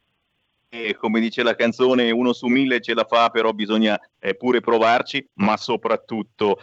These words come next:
e lo dico per voi che mi state ascoltando, che fate un lavoro magari completamente diverso, eh, se avete questa aspirazione, è bello crederci,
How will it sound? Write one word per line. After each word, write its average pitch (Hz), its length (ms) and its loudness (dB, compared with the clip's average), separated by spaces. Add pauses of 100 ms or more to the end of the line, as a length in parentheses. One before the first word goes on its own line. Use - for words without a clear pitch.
e 101 160 -4
lo 101 120 2
dico 127 240 0
per 107 200 2
voi 131 300 2
che 101 140 -4
mi 101 100 0
state 131 240 -2
ascoltando, 127 480 -2
che 107 120 -6
fate 127 440 -2
un 104 240 0
lavoro 123 380 0
magari 117 340 -2
completamente 113 1080 -2
diverso, 101 920 0 (300)
eh, 104 360 -2 (160)
se - 240 -2
avete 113 400 0
questa - 320 -4
aspirazione, 101 1080 -2 (420)
è 110 140 -2
bello 113 460 0 (540)
crederci, 92 880 -4